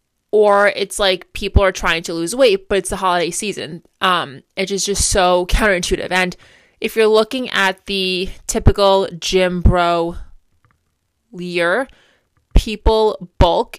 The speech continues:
in fall and winter for this reason. You are less active in winter. You're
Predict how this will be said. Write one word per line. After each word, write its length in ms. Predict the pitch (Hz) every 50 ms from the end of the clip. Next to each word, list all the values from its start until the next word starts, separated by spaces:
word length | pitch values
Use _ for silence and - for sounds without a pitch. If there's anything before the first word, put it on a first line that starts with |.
| -
in 180 | - 196 185 185
fall 440 | - - - 170 160 160 170 170 - -
and 180 | 185 180 175
winter 320 | 160 156 165 - - 208 208
for 260 | - - 185 175 175
this 220 | 170 170 170 -
reason. 380 | - 175 175 170 113 76 - - _ _ _ _ _ _ _ _ _ _ _ _ _
You 200 | - 196 196 190
are 240 | 190 185 175 175 - -
less 420 | - 180 180 185 185 196 - - -
active 480 | - 185 170 175 170 - - 214 202 -
in 200 | - 175 185 180
winter. 580 | 165 107 - - - 165 156 170 240 285 247 _ _ _ _ _ _ _ _ _ _ _ _ _ -
You're 600 | 185 170 185 196 196 190 185 185 185 180 175 -